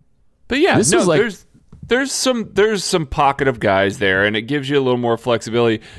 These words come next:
Speaker 1: I-, if that happens, I am more likely to, even though you slam dunk got Sean Bunting, I'm, I'm going back to the corner well in round three, if that happens.
Speaker 2: Oh.
Speaker 1: Yeah. I, I'm hitting it
Speaker 2: Really?
Speaker 1: again.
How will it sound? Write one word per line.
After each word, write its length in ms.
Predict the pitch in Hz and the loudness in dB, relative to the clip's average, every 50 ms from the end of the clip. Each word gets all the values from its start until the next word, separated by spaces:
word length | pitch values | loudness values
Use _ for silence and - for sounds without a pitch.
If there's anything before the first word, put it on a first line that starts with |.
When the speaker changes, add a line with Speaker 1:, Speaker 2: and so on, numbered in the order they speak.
| - - - - | -20 -16 -6 -2
Speaker 1:
I-, 220 | 135 139 - - - - - - | -2 -2 -2 -4 -12 -18 -8 -4
if 180 | 151 151 131 - | -4 -4 -2 0
that 200 | 156 156 170 151 | 0 0 0 0
happens, 500 | 120 123 131 143 - 190 190 196 - - - - _ _ _ _ _ _ _ - | 0 0 0 0 0 -2 -4 -4 -6 -10 -16 -20 _ _ _ _ _ _ _ 0
I 140 | 127 135 | 2 2
am 180 | 143 139 135 127 | 4 4 4 4
more 640 | 123 123 127 131 127 127 127 127 123 120 120 120 - - | 4 4 4 4 4 4 4 4 4 4 2 0 0 -4
likely 640 | 107 107 117 117 117 113 - 120 113 110 104 101 | -2 0 2 2 2 0 -2 -2 -2 -2 -2 -2
to, 420 | 90 - - 113 113 107 104 101 - - | -4 -6 -4 -4 -2 -2 -2 -2 -2 -2
even 260 | 123 127 123 127 117 | -2 -2 0 0 0
though 160 | 113 113 110 | 2 2 2
you 460 | 107 104 98 107 110 110 107 107 - - | 2 0 0 -2 -2 -2 -2 -4 -6 -10
slam 480 | - - - - 123 120 117 113 107 101 | -14 -12 -8 -4 -4 -2 -2 -2 -2 0
dunk 280 | 104 110 107 107 - - | 0 0 0 0 -2 -4
got 320 | - 104 104 104 - - | -2 0 0 0 0 -2
Sean 320 | - - 117 107 101 98 | -4 -4 -2 -2 -2 -2
Bunting, 460 | - 98 101 98 98 - 113 113 113 - _ _ _ - | 0 0 0 0 0 -2 -2 -2 -4 -6 _ _ _ -4
I'm, 260 | 110 113 117 113 - - - | -2 -2 0 -2 -4 -4 -2
I'm 200 | 104 110 110 107 | -2 0 0 2
going 240 | 101 107 101 98 90 | 2 2 2 2 2
back 220 | 95 85 85 - | 0 -2 -2 -4
to 60 | - 85 | -8 -16
the 80 | 104 | -14
corner 340 | - - 92 90 85 82 78 | -10 -6 -6 -4 -4 -4 -6
well 320 | 76 67 50 - - - _ _ _ _ _ _ - | -6 -6 -8 -10 -12 -18 _ _ _ _ _ _ -8
in 160 | - 98 90 | -6 -6 -4
round 320 | 87 87 87 80 78 82 | -4 -4 -4 -4 -6 -8
three, 340 | - - 80 - - - _ _ _ _ _ _ _ _ _ _ _ _ _ - - | -10 -10 -12 -12 -12 -14 _ _ _ _ _ _ _ _ _ _ _ _ _ -10 -8
if 120 | - - | -8 -6
that 200 | 82 80 73 60 | -4 -6 -6 -6
happens. 180 | 82 - 117 151 | -6 -2 0 0
Speaker 2:
Oh. 260 | 240 220 123 92 - - - - - - - | 2 2 0 0 -4 -6 -10 -16 -20 -16 -10
Speaker 1:
Yeah. 280 | - 95 78 67 - - _ _ _ _ _ _ _ _ | -6 -6 -6 -6 -6 -10 _ _ _ _ _ _ _ _
I, 140 | - - 110 | -4 -4 -2
I'm 220 | - 87 113 117 113 | -2 0 -2 0 0
hitting 280 | 110 131 127 - 113 | 0 0 0 0 0
it 60 | 117 | 0
Speaker 2:
Really? 220 | 151 220 269 - - - - - | 2 2 0 0 0 -2 -4 -8
Speaker 1:
again. 80 | - | -10